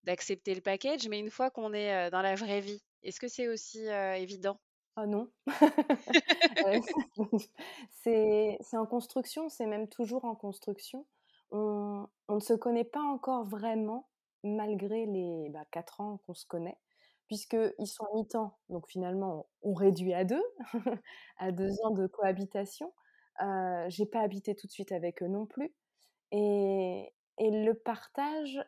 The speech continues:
Speaker 2: il se fait, heu, il se fait petit à petit, en fait. Heu, c'est moi qui vais vers eux beaucoup, forcément, c'est logique,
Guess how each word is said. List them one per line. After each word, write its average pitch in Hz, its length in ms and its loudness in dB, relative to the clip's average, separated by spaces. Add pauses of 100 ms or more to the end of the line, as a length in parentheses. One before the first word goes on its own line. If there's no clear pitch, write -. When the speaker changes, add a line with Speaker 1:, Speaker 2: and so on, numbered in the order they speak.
Speaker 2:
il 233 180 -2
se 220 240 -6
fait, 220 440 -4
heu, 196 180 -2 (680)
il 214 80 -2
se - 180 -2
fait 302 360 -4
petit 254 360 -6
à 247 60 0
petit, 285 400 -8
en 226 80 -6
fait. - 320 -8 (420)
Heu, 175 480 -2
c'est 190 180 -4
moi 220 220 2
qui 226 160 -8
vais 202 160 -2
vers 190 300 -4
eux 190 40 0
beaucoup, 180 400 -4
forcément, 214 580 -6
c'est - 140 -12
logique, 180 380 -10